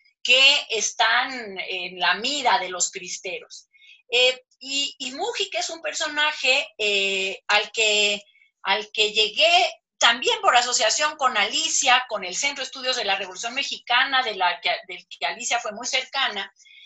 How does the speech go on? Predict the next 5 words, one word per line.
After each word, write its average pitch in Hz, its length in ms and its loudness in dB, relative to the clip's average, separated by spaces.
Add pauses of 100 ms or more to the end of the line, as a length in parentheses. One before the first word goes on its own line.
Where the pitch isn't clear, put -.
(260)
y 294 320 0
que 262 720 2
reconstruye 277 880 0 (240)
la 196 160 2
biografía 214 880 0